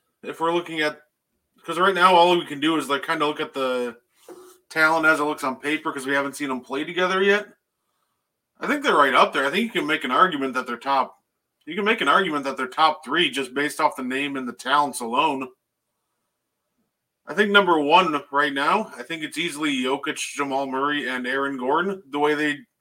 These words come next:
just fit together and they just came in this season, they've just been destroying people. After that, this is, that's where it gets tough. Like, do you wanna rank K D, Devin Booker, and Bradley Beal?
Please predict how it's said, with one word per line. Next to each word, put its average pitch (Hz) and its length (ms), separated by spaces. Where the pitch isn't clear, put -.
just 170 240
fit 165 200
together 156 460
and 139 180
they 143 180
just 139 260
came 151 260
in 156 160
this 151 160
season, 151 320
they've 139 220
just - 280
been 139 140
destroying 139 500
people. 185 520
After 170 360
that, 190 420
this 190 240
is, 190 80
that's 196 240
where 196 100
it 185 60
gets 190 200
tough. 190 400
Like, 120 360
do 147 100
you 156 140
wanna 147 340
rank 151 420
K 160 300
D, 147 240
Devin 143 380
Booker, 139 300
and 139 120
Bradley 143 360
Beal? 147 500